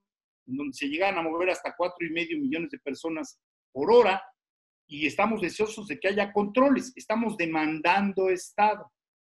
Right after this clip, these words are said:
Bueno, a estos reporteros les impidieron filmar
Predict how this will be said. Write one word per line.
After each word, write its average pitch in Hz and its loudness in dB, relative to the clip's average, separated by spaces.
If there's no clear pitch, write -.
Bueno, 233 -2
a 165 2
estos 247 2
reporteros 262 2
les - -8
impidieron 175 0
filmar 208 0